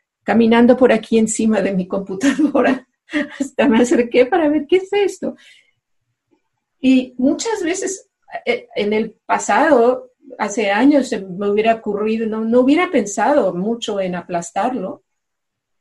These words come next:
Está en ca-, está dentro de mi casa, no pertenece aquí, lo aplasto, pero, pero con la práctica nos hacemos conscientes de que todo ser le teme al dolor y a la muerte, entonces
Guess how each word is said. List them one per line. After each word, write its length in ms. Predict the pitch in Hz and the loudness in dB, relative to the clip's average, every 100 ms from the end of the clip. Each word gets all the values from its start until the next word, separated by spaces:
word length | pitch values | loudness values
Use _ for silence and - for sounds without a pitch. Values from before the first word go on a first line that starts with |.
| _ | _
Está 280 | - 190 226 | -12 -4 -2
en 160 | 233 233 | -2 -2
ca-, 140 | - | -8
está 240 | - 190 208 | -10 -6 -4
dentro 240 | 214 233 | -2 -2
de 100 | 220 | -2
mi 120 | 185 175 | -4 -4
casa, 300 | 180 - 262 | -4 -2 -4
no 140 | 220 | -4
pertenece 500 | 196 185 175 175 180 | -4 -6 -8 -8 -10
aquí, 360 | - 202 247 185 | -12 -8 -6 -6
lo 100 | 170 | -6
aplasto, 540 | - 175 180 - 214 | -6 -6 -6 -10 -12
pero, 260 | 196 175 - _ _ _ _ _ _ | -10 -10 -12 _ _ _ _ _ _
pero 360 | 214 190 202 - | -6 -4 -4 -6
con 160 | - 202 | -8 -4
la 160 | 202 | -4
práctica 480 | 202 220 226 262 262 | 0 -2 -2 -2 0
nos 180 | 233 226 | 0 -4
hacemos 380 | 214 214 208 - | -10 -8 -10 -10
conscientes 760 | 196 196 208 208 220 226 196 | -12 -10 -6 -6 -6 -8 -8
de 120 | 185 | -10
que 200 | 185 180 - | -12 -16 -10
todo 400 | 208 202 214 220 | -4 -2 -2 -4
ser 520 | - 180 175 208 262 | -8 -6 -4 -2 -4
le 160 | 185 170 | -6 -8
teme 400 | - 196 196 196 | -4 -4 -4 -6
al 120 | 190 | -4
dolor 400 | 185 190 196 208 | -2 -2 -4 -4
y 60 | |
a 60 | 202 | -8
la 120 | 185 | -8
muerte, 440 | 175 175 175 - 175 | -8 -8 -10 -10 -12
entonces 600 | 175 185 190 185 - | -12 -14 -12 -14 -16